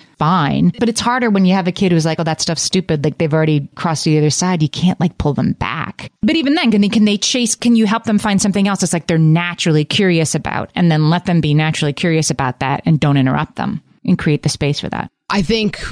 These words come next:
Speaker 2: when you outlaw screens, you can. That's pivotal to this, because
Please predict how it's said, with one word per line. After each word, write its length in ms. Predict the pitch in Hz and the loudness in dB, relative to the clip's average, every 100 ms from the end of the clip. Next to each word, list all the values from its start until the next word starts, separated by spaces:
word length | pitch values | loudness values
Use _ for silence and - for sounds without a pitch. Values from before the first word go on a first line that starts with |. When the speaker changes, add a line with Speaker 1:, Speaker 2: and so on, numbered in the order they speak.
| - | -4
Speaker 2:
when 340 | 180 190 185 | 0 2 4
you 1000 | 180 170 170 170 156 156 156 151 160 156 - | 4 4 4 4 4 4 2 2 2 0 0
outlaw 320 | 156 - 147 | 0 2 0
screens, 580 | - - 104 - - - | 0 -2 -4 -4 -2 -2
you 60 | |
can. 320 | 143 - - 117 | 0 0 -2 -4
That's 800 | 196 196 - - - - - - | -2 -2 -2 -2 -2 -2 -4 -4
pivotal 540 | - 214 170 151 135 - | -2 0 0 -2 -2 -4
to 200 | - 147 | -2 -2
this, 320 | 104 135 - | -2 -2 -2
because 720 | - 175 190 156 139 151 - | -4 -2 0 0 0 0 -2